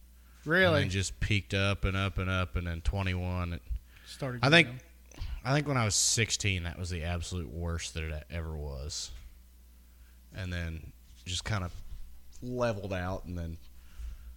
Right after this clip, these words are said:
Speaker 1: So did you get away with any cool shit at school? Because
Speaker 2: I
Speaker 1: of
Speaker 2: called
Speaker 1: it,
Speaker 2: the
Speaker 1: or
Speaker 2: art teacher a cheesy squirrel cunt. <laughs> And I got away with it.
Speaker 1: Really?
Speaker 2: Yep.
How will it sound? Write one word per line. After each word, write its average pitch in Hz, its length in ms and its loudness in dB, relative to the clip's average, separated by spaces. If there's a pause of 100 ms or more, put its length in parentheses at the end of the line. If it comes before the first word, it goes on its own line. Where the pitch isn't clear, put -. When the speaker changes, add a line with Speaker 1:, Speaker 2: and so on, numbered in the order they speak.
(280)
Speaker 1:
So - 140 -4
did 170 100 2
you 170 40 2
get 214 140 8
away 208 160 8
with 196 120 8
any 185 140 6
cool 170 240 2
shit 175 220 4
at - 80 -2
school? 165 320 2
Because 160 240 4
Speaker 2:
I 165 80 12
Speaker 1:
of 180 60 12
Speaker 2:
called 202 260 12
Speaker 1:
it, 180 80 10
Speaker 2:
the 135 60 12
Speaker 1:
or 139 80 12
Speaker 2:
art 151 140 10
teacher 123 360 4
a 104 80 2
cheesy 113 400 4
squirrel 107 360 4
cunt. 90 380 2
<laughs> - 60 2 (2000)
And 117 160 8
I 113 100 8
got 123 220 8
away 113 240 8
with 90 140 4
it. 76 120 -4 (360)
Speaker 1:
Really? 247 480 6
Speaker 2:
Yep. 127 360 6